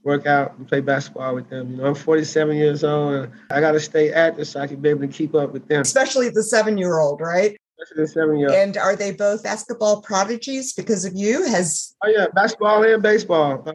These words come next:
Speaker 1: fourteen-year-old son, he plays for the Georgia Bombers, fourteen and under team. And my youngest son, he plays for Wallace Park, uh, New York Yankees.
Speaker 2: <laughs> Fantastic. Well,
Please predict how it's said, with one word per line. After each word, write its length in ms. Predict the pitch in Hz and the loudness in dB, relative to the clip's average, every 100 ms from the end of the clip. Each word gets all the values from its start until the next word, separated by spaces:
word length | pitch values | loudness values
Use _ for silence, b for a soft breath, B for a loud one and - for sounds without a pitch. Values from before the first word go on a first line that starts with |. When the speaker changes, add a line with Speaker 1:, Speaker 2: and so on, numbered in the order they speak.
| - | -10
Speaker 1:
fourteen-year-old 600 | 190 190 180 175 175 170 | -8 -2 2 2 2 -2
son, 240 | 170 170 | -2 0
he 80 | 170 | 0
plays 400 | 175 180 175 165 | 0 0 0 -2
for 120 | 160 | -4
the 120 | 156 147 | -4 -2
Georgia 440 | 160 170 160 151 | 2 2 2 0
Bombers, 460 | 151 175 160 135 - _ | 0 2 0 -4 -12 _
fourteen 320 | 180 180 180 | 0 2 2
and 80 | 170 | 4
under 200 | 170 160 | 4 2
team. 380 | 151 151 147 143 b b _ _ | 0 -2 0 -4 b b _ _
And 100 | 135 | -6
my 180 | 147 147 | -2 0
youngest 420 | 147 180 180 165 | 2 4 2 0
son, 320 | 156 156 156 151 | 0 2 2 0
he 60 | |
plays 420 | 156 160 156 156 | -4 -2 -2 -2
for 140 | 156 139 | -6 -4
Wallace 320 | 156 156 151 | 0 2 0
Park, 420 | - 175 160 - - | -2 2 2 0 -8
uh, 140 | 139 | -4
New 140 | 143 160 | 0 2
York 260 | 160 151 | 4 2
Yankees. 500 | 151 160 156 - - 427 453 | 2 0 0 -6 -2 0 2
Speaker 2:
<laughs> 80 | 403 | 2
Fantastic. 840 | 349 254 - 277 254 - 208 - | 0 0 -2 0 0 0 -2 0
Well, 300 | 185 180 180 | 2 2 0